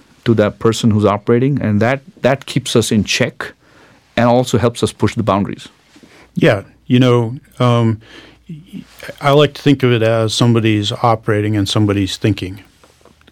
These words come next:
Speaker 1: With this unfortunate event that he had, being admitted into a different city in a, in a hospital that he's not familiar with brought a lot of anxiety to him and his family. So part of our discussion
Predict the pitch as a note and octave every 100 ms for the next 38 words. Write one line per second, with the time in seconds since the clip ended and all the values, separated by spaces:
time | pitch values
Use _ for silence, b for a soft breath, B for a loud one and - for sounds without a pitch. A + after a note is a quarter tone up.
0 | _ _ _ - C3 A#2+ C3+ B2 A2 -
1 | A2 - G#2 F#2 G2 F2+ F2 E2 A2 F#2+
2 | E2+ - B B B A2 A2 G2+ F#2+ A2
3 | A2+ G2+ F#2+ G#2 F#2+ F2 G2+ - F#2 -
4 | C3+ A#2 G#2 G2 F#2 - G2+ F2+ - B2
5 | A#2 - G2+ F#2+ F#2+ F#2+ F#2+ F2+ - G2+
6 | G#2+ A2 F2+ F2+ E2+ - B B B B
7 | B B B C3 A2+ A#2 G#2+ G2+ F#2 F2+
8 | F2+ F#2+ F#2+ F#2+ F2+ F2 - E2+ G#2 G2
9 | F2+ E2 - G2+ F2 D2+ - _ B B
10 | B B B B B - A#2+ G#2 G2+ G2
11 | - _ _ _ _ - - D3 C3+ -
12 | G#2 G#2 G2+ G2 G2+ _ - F#2 - D3
13 | - G#2+ F#2 F#2